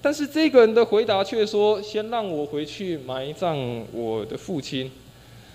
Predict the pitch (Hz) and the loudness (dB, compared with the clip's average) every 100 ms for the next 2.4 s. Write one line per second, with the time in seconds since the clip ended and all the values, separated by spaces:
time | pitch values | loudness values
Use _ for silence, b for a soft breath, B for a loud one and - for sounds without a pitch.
0 | B B B B - 294 285 240 247 311 | B B B B 4 6 8 6 4 2
1 | 262 269 277 240 226 226 - 269 254 208 | 0 0 2 4 4 0 -2 2 2 4
2 | 196 196 254 160 | 2 2 0 0